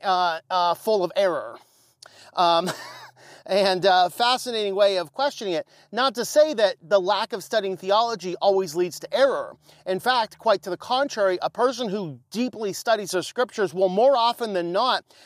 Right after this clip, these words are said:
as long as they're not borrowing pet verses and sticking on,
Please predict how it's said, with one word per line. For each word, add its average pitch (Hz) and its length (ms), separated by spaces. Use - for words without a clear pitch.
as 180 140
long 247 160
as 220 100
they're 202 100
not 196 320
borrowing 208 540
pet - 260
verses 190 500
and 165 140
sticking 220 400
on, 175 240